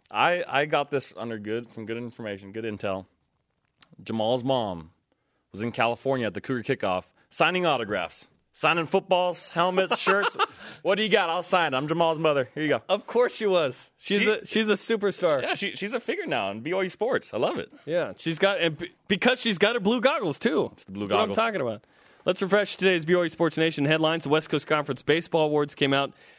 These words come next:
Speaker 2: Dylan Robinson, a first-teamer. Congrats to him. Hayden Nielsen on the second team. Colton Shaver, the
Speaker 1: Mm-hmm.
Speaker 2: freshman home run king.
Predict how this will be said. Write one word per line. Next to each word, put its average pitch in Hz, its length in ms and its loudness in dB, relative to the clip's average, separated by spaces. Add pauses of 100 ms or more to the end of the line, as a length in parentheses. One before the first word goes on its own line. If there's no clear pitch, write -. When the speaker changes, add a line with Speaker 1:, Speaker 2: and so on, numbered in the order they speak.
Speaker 2:
Dylan 208 320 2
Robinson, 214 460 0
a 127 40 0
first-teamer. 151 580 -2
Congrats 139 440 -2
to 127 120 2
him. 170 240 0 (300)
Hayden 165 280 2
Nielsen 190 380 0
on 185 100 2
the 135 80 0
second 165 320 0
team. 170 200 -2
Colton 180 260 2
Shaver, 170 360 0
the - 60 -2
Speaker 1:
Mm-hmm. 113 100 -4
Speaker 2:
freshman 147 380 0
home 147 240 0
run 143 220 0
king. 156 500 0